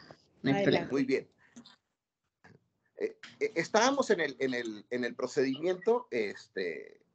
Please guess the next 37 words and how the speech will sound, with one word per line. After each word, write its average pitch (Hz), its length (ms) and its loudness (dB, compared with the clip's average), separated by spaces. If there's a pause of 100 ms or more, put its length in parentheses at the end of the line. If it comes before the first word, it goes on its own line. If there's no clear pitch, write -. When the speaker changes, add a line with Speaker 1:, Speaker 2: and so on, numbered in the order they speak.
(760)
Speaker 3:
y, 170 220 0
y - 20 6
más 247 240 4
allá 262 200 8
de 285 100 4
la 226 120 2
parte 196 600 2
formal, 131 640 -4
como 110 240 -8
bien 123 160 -8
también 131 240 -6
lo 139 100 -12
comentaba 110 840 2
Sebastián, 107 460 0
la, 135 140 -2
la 135 180 -2
que 127 80 -10
sigue, 160 240 -2
por 175 220 -4
favor. 127 340 0 (720)
Bueno, 170 220 4
¿cómo 262 180 6
se 247 140 2
pueden 220 260 4
emitir, 196 400 0
remitir 185 400 -4
las 196 160 2
opiniones 151 560 -4
en, 147 140 -4
en 123 180 -12
la 120 140 -6
confección 120 480 -10
regulatoria 127 760 -2
en, - 140 -12
en, 101 120 -16
en 107 200 -16
México? 123 440 -6